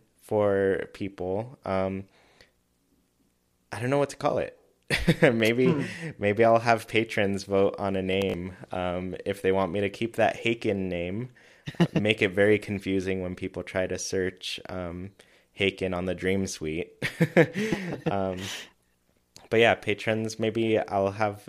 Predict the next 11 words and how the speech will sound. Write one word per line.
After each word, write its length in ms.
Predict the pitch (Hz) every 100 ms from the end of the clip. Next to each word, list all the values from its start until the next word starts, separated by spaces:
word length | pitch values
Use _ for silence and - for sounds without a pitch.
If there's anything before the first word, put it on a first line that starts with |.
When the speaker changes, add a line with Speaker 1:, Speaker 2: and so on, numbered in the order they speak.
| -
Speaker 1:
you 260 | - 104 107
all 500 | 113 110 101 113 123 _
be 120 | 101
able 180 | 101 101
to 180 | - 110
vote 320 | 98 113 110
for 520 | - 104 98 98 95 -
a 80 | 98
name. 560 | 95 90 82 80 85 98 _ _ _ _ -
Um, 120 | -
Speaker 2:
Do 540 | 175 160 160 156 160